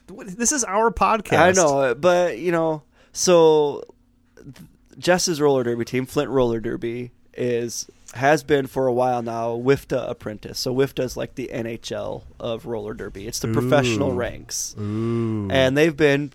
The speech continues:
Speaker 2: apprentices, which means they're pretty much like a minor league team.
Speaker 1: Ooh.
Speaker 2: And this game this last, uh, Saturday was to showcase to see if they're ready for the big leagues.
Speaker 1: Mm-hmm.
Speaker 2: So they brought in a big team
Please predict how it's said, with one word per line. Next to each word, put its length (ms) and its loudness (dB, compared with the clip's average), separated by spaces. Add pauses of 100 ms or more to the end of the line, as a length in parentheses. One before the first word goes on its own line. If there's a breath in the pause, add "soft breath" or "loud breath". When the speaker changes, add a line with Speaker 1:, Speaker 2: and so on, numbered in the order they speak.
(200)
Speaker 2:
apprentices, 920 0
which 200 -4
means 240 -2
they're 100 -2
pretty 220 -8
much 240 -6
like 140 -4
a 40 -4
minor 340 -2
league 220 -8
team. 420 -12 (140)
Speaker 1:
Ooh. 800 -4
Speaker 2:
And 640 -2 (800)
this 240 4
game 400 0
this 240 -4
last, 300 0 (380)
uh, 220 -4
Saturday 800 -2
was 580 -2 (300)
to 100 -4
showcase 1040 -2 (180)
to 140 -8
see 240 0
if 100 -8
they're 220 2
ready 240 0
for 180 -4
the 140 -2
big 240 -2
leagues. 520 -4 (240 loud breath)
Speaker 1:
Mm-hmm. 220 -16
Speaker 2:
So 140 -4
they 100 0
brought 280 4
in 100 2
a 40 2
big 280 2
team 420 -2